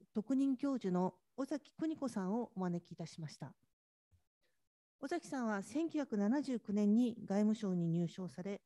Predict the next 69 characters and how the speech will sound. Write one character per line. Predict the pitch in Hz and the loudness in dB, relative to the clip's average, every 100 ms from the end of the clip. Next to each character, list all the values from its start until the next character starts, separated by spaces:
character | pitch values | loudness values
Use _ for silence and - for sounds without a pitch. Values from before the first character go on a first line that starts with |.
| _ _ _ _ _ - | _ _ _ _ _ -4
主 | 226 202 | 0 0
に | 220 226 - | 0 -2 -6
国 | 202 - | -12 -6
際 | 269 269 | -4 -4
法 | 262 269 | -2 0
や | 262 277 254 - | 2 0 -2 0
マ | 196 | 2
ル | 202 | 2
チ | - 294 | 0 -2
外 | 311 | -2
交 | 311 254 220 | -2 0 2
に | 214 | 2
関 | 202 190 | -2 -4
わ | 240 | -2
る | 196 | -2
部 | 175 | -4
署 | 196 208 | -4 -2
を | 247 | -2
歴 | 170 170 190 | -4 -6 -4
任 | 190 185 | -2 -2
さ | - | -4
れ | 190 | -8
た | 190 226 | -4 -4
後、 | - 175 - _ _ _ _ _ _ - | -2 -4 -4 _ _ _ _ _ _ -2
二 | 208 | -2
千 | 220 320 247 | 0 0 0
十 | 233 294 | 2 0
年 | 247 214 196 | 0 0 0
に | 247 247 _ | 0 -2 _
ア | 190 | -4
イ | |
シ | 190 214 | -4 -6
ー | |
シ | 202 - | -8 -8
ー | 202 | -6
で | 180 | -2
の | 202 233 | -2 -2
お | 180 | -4
仕 | - | -8
事 | 165 160 214 | -8 -6 -6
を | 226 | -6
始 | 185 170 | -6 -6
め | 165 | -6
ら | 165 | -4
れ | 160 | -6
ま | 160 151 | -6 -10
し | - | -14
た。 | 139 _ _ _ _ _ _ _ _ | -20 _ _ _ _ _ _ _ _
九 | 247 | -6
年 | 240 247 233 | -2 -2 -4
間 | 196 185 | -2 0
の | 175 | 0
在 | 190 190 | 0 2
任 | 196 196 | 4 2
中、 | 190 196 196 185 _ _ _ _ - | 0 -4 -4 -4 _ _ _ _ -8
ケ | 254 | -4
ニ | 233 | -2
ア | 196 | -2
や | 180 214 208 - | 0 -2 -4 -6
コ | 214 | -2
ン | 214 | 0
ゴ | 220 | 2
民 | 220 | 0
主 | 208 - | -2 -4
共 | 233 | -6
和 | 226 | -6
国 | - 190 | -8 -12
で | 185 | -6
の | 180 226 | -4 -2